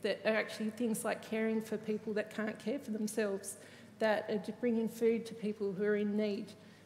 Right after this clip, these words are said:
these things that don't get as noticed but are still incredibly important.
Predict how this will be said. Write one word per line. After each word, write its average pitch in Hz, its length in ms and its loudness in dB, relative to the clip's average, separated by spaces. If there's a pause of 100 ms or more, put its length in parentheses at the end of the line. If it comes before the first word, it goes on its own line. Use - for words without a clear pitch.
(100)
these 240 180 2
things 226 240 0
that - 160 -2
don't 220 260 4 (300)
get - 380 4
as 226 240 2
noticed 220 720 -2 (180)
but 208 120 2
are 208 80 4
still 214 280 -2
incredibly 208 560 0
important. 208 720 -4